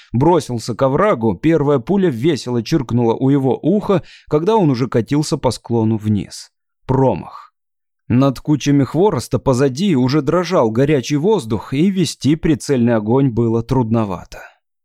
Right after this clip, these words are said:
"Свернёт", мелькнула мысль, "свернёт, испугается". Но он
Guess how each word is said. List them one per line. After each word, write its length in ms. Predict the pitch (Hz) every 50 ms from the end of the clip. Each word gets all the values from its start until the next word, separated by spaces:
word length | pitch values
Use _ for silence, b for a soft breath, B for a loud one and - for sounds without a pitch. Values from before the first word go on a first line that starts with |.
| _ _
"Свернёт", 880 | - - 143 135 127 131 127 147 151 156 156 147 135 117 101 - -
мелькнула 560 | 110 127 131 123 113 - - 131 127 120 117 117
мысль, 420 | 117 117 107 90 - - 67 65
"свернёт, 800 | - - 147 160 165 165 202 208 202 190 170 143 120 - - - -
испугается". 1200 | 127 151 156 - - - 185 190 165 151 185 208 196 175 139 110 87 - - - - - - - _ _ _ _ _ _ _ _ _ _ _ - -
Но 340 | 113 143 165 196 214 - -
он 360 | - 131 131 131 139 139 131